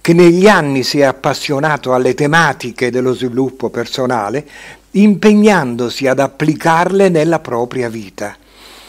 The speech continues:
È proprio questa sua estrazione professionale l'ha portato a scrivere un libro che è una sorta di report o tesi dove, oltre a ripercorrere alcune tappe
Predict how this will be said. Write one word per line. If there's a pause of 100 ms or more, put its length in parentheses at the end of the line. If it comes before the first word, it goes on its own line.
(380)
È
proprio
questa
sua
estrazione
professionale (300)
l'ha
portato
a
scrivere
un
libro
che
è (280)
una
sorta
di
report
o
tesi
dove, (640)
oltre
a
ripercorrere
alcune
tappe